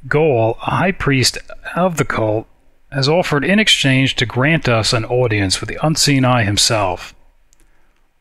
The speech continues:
Or Cesar, an ex-high priest,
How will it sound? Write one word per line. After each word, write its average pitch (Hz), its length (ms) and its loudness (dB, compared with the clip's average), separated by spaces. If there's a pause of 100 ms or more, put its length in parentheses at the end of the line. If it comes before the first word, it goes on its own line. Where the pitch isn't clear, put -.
(160)
Or 120 720 0
Cesar, 113 840 0
an 127 120 -8
ex-high 139 460 0
priest, 113 480 -2